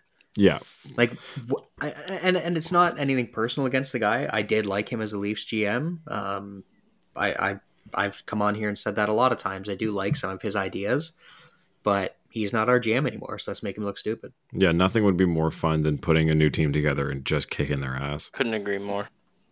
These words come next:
Speaker 1: Okay, Washington, kind of the same story, but, uh, minus Kyle Dubas. We've got, uh, pretty much the same team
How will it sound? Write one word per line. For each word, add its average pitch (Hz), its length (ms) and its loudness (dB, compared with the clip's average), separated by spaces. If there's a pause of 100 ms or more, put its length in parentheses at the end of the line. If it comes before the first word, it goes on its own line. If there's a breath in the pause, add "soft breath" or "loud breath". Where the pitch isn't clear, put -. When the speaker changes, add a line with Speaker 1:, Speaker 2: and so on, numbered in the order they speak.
(1200 loud breath)
Speaker 1:
Okay, 98 340 6 (160)
Washington, 107 640 2
kind 117 200 4
of 90 60 6
the 80 80 6
same 80 240 4
story, 85 500 6 (120)
but, 80 280 0
uh, 80 280 2
minus 85 360 -2
Kyle 85 240 0
Dubas. 78 440 -2 (640 loud breath)
We've 85 140 -6
got, 85 360 4
uh, 87 440 6
pretty 117 240 4
much 104 200 2
the 101 80 0
same 92 300 4
team 95 580 4